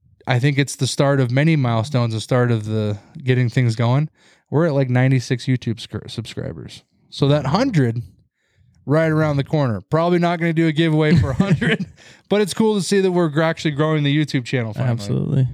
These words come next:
Speaker 1: So thank you guys for checking those videos out. Ramsey puts a lot of hard work into getting those, uh, looking good.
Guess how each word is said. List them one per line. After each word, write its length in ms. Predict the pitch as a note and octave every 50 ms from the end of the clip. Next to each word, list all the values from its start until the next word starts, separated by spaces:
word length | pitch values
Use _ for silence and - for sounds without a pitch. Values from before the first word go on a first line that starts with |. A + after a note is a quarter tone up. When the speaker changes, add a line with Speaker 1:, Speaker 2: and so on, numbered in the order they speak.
| - - -
Speaker 1:
So 140 | - - C3+
thank 260 | - E3+ F3+ F3 -
you 60 | F#3 D#3+
guys 260 | D#3+ D#3+ D#3+ D#3 -
for 100 | - C3+
checking 300 | - D#3+ D3+ C#3+ D#3+ D3
those 140 | D3 C#3 B2+
videos 360 | D3 C#3+ C#3+ C#3+ C#3 B2+ B2+
out. 220 | C3 C3 C3 G#2+
Ramsey 320 | A#2+ C#3 D3+ D#3 D3+ D3+ D3
puts 200 | - D3+ C#3 -
a 40 | C3
lot 220 | A#2 A#2 B2 C3+ C3+
of 80 | B2 A2
hard 240 | C3 C3 C3 B2+
work 260 | B2 B2+ B2 A#2+ - -
into 160 | A2+ A2 A#2
getting 300 | A2 B2 A#2+ A#2+ B2 A#2 A2+
those, 340 | A2+ A2+ A2+ A2 G#2+ A2
uh, 200 | A2+ G#2+ G#2+ G#2+
looking 320 | G#2 G#2 A2+ - - A2+ A2
good. 320 | G#2+ A2 A2 A2 G#2+ A2+